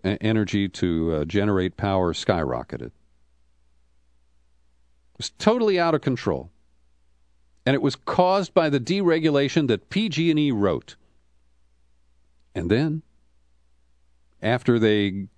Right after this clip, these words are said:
you know, fleeced us of ten billion dollars, they took the P G and E operating company into bankruptcy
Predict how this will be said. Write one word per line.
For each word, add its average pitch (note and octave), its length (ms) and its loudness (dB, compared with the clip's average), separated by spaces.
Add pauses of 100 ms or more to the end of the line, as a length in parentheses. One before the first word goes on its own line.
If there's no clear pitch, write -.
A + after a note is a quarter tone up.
(240)
you C3+ 140 -2
know, G#2 120 0
fleeced C#3+ 460 -2
us C3+ 160 0
of A2 140 0
ten C3+ 220 0
billion B2+ 300 2
dollars, A#2+ 440 0 (400)
they E3+ 180 4
took - 320 0
the A#2+ 100 2
P D#3 220 -2
G C#3 220 0
and C3+ 80 0
E C3 140 0 (120)
operating C3 580 2
company C3+ 380 0
into D#3+ 260 0
bankruptcy F3+ 640 0